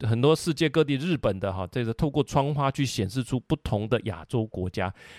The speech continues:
那大家就是在这个，呃，窗户边哈，这样互相递送东西、询问、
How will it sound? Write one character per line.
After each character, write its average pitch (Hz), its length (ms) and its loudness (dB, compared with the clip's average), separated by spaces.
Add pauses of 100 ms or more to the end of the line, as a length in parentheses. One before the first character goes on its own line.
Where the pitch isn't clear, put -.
那 127 140 0
大 131 120 0
家 127 120 4
就 123 120 2
是 127 120 -2
在 123 200 2
这 117 180 -4
个， 101 300 -2 (520)
呃， 104 160 0
窗 131 240 0
户 143 140 0
边 131 300 2
哈， 117 180 2
这 127 100 -2
样 127 120 2
互 135 140 2
相 131 220 2
递 143 200 0
送 131 240 2
东 135 200 2
西、 139 260 2
询 131 300 0
问、 127 440 2